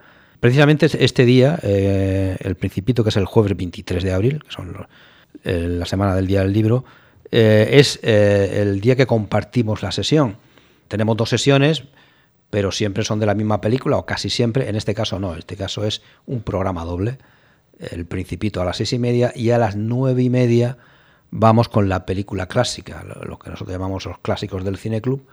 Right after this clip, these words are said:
En este caso, eh, es French Connection, eh, la película que hemos elegido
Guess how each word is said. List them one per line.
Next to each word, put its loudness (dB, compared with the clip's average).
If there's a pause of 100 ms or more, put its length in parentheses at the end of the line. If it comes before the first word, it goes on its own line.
(540)
En -4
este 0
caso, 2
eh, 0
es -2
French 0
Connection, -6 (680)
eh, -2
la -2
película -2
que 2
hemos 0
elegido -2